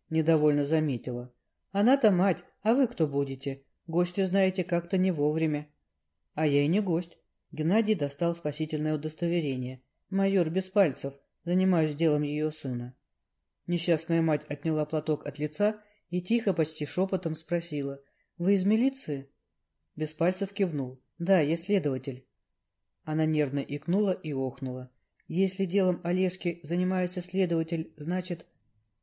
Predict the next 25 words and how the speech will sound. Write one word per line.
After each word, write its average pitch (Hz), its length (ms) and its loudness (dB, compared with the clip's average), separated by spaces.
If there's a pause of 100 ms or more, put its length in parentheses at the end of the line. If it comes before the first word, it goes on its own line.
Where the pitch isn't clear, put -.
(140)
«Мы 214 160 4
хотим 190 420 0
исключить 185 520 -4
убийство», 180 600 -2 (220)
закончил 165 500 0
за 139 140 -2
неё 143 260 0
майор. 135 420 -2 (280)
«Знаю, 196 400 2
что - 180 -4
вас 160 200 0
зовут 185 440 0 (220)
Анна 175 260 2
Тимофеевна. 156 840 -2 (340)
Это 220 240 0
есть 165 300 -2
в 165 60 -2
его 156 240 0
личном 160 440 -4
деле». 127 400 -4 (260)
Он 151 160 -4
дотронулся 147 580 0
до 139 120 0
её 143 240 0
руки. 147 480 -6